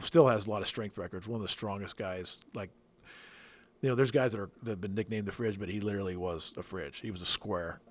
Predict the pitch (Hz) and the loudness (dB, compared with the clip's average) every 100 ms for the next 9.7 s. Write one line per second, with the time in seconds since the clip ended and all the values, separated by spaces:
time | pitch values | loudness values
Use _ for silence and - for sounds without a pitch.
0 | - - 110 95 - - 104 92 90 101 | -12 -6 -6 -4 -4 -2 -2 -2 -4 -6
1 | 87 127 - 117 110 104 98 98 98 90 | -2 -2 -2 -6 -2 -2 -2 -4 -4 -4
2 | 90 - 95 98 98 101 - 127 107 101 | -8 -6 -4 -4 -6 -6 0 0 0 -2
3 | - 90 90 85 - 95 90 82 78 78 | -2 -2 -4 -6 -10 -10 -8 -10 -10 -12
4 | 80 - _ 104 117 101 92 92 78 - | -12 -16 _ -6 -4 -4 -4 -4 -6 -8
5 | 82 78 - 76 - - - - - - | -8 -8 -10 -14 -18 -20 -20 -20 -20 -10
6 | 101 90 90 90 104 95 104 95 - 95 | -6 -4 -4 -4 -4 0 0 0 -2 0
7 | 92 87 85 - 110 - 95 87 90 80 | -2 -2 -6 -6 -6 -6 -8 -8 -8 -8
8 | - 78 87 95 90 87 87 92 101 98 | -8 -8 -8 -6 -6 -6 -8 -6 -6 -4
9 | 98 107 101 92 95 110 | -2 -2 -2 -4 0 2